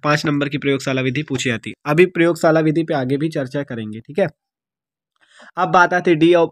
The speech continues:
एफ ब्लॉक के तत्वों की, इसमें संक्रमण तत्व है जैसे आपके, ठीक है, इनको अच्छे से आपको तैयार करना है।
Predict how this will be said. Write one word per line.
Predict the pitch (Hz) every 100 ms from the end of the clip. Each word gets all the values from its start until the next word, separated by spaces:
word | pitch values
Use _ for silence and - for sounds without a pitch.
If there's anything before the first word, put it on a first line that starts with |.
| -
एफ | 160
ब्लॉक | 151 160 160
के | 165
तत्वों | 156 160
की, | 156
इसमें | 156 160
संक्रमण | 156 143 143 151 160
तत्व | 156 - 156
है | 147
जैसे | 143 147 143
आपके, | 131 _ 143
ठीक | 147 147
है, | 175
इनको | 151 139 165
अच्छे | 156 160
से | 156
आपको | 139 151
तैयार | 143 135
करना | 139 131
है। | 131